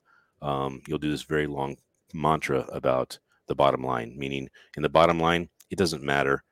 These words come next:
who your parents are. It doesn't matter that, uh, you, you've had all these circumstances happen to you.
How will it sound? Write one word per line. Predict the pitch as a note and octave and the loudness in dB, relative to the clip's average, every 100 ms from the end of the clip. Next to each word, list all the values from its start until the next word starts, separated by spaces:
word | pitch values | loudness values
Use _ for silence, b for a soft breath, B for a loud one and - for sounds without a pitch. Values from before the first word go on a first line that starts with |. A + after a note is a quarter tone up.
| _ - | _ -2
who | E2 | -2
your | C#2+ | 0
parents | C#2 B1+ - | -2 -4 -2
are. | C2 | -2
It | D2 | -2
doesn't | D2 C#2 | -4 -2
matter | C#2 C2+ C2+ - b b b b - | 0 2 0 -4 b b b b 0
that, | C#2+ C2+ | 0 2
uh, | C2+ C2+ - _ | 0 -2 -6 _
you, | - C#2 C2+ B1+ - _ _ _ _ _ _ - | -12 -8 -8 -10 -16 _ _ _ _ _ _ -6
you've | D#2+ | 2
had | F2 D#2+ | 6 6
all | D2+ | 6
these | C#2+ | 2
circumstances | D#2 D2 C#2+ D2 C2 C2 | -2 -6 -6 -6 -6 -4
happen | D2 C#2 - | -4 -4 -8
to | B1+ | -10
you. | B1 | -10